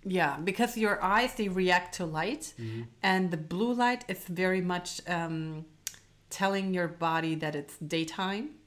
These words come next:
Speaker 2: Okay.
Speaker 1: While the reddish kind of, uh, light,
Speaker 2: Hue, mm.
Speaker 1: which is actually, even if you look at nature,
Speaker 2: Yeah.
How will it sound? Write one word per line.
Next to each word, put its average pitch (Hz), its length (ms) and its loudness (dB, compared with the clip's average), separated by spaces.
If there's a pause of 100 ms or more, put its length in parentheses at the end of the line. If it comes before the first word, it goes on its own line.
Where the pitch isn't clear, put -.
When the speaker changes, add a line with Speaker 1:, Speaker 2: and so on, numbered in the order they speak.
(520)
Speaker 2:
Okay. 120 240 -12 (260)
Speaker 1:
While 170 560 4 (420)
the 160 420 -2
reddish 175 800 -2 (240)
kind 196 260 2
of, 190 140 -2 (300)
uh, 180 160 -4
light, 190 320 2
Speaker 2:
Hue, 151 220 4 (140)
mm. 120 120 -4
Speaker 1:
which 294 220 4
is 285 200 -2
actually, 269 300 -4 (340)
even 233 200 0
if 220 140 -2
you 214 80 0
look 196 160 -4
at - 100 -6
nature, 220 600 -2 (100)
Speaker 2:
Yeah. 117 220 -6